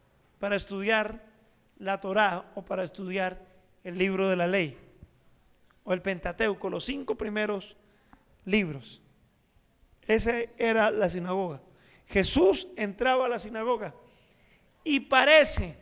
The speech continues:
de acuerdo a lo que uno lee en la Escritura,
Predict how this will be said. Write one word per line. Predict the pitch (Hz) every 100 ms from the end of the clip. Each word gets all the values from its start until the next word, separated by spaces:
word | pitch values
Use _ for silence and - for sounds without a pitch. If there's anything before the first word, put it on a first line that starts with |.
| - - _ _ _ _ _ _ _ 196
de | 220
acuerdo | 233 262 240
a |
lo | 262 -
que | 240
uno | 269
lee | 254 254 220 220 - - - - -
en | 202
la | 220
Escritura, | 214 220 269 254 196 233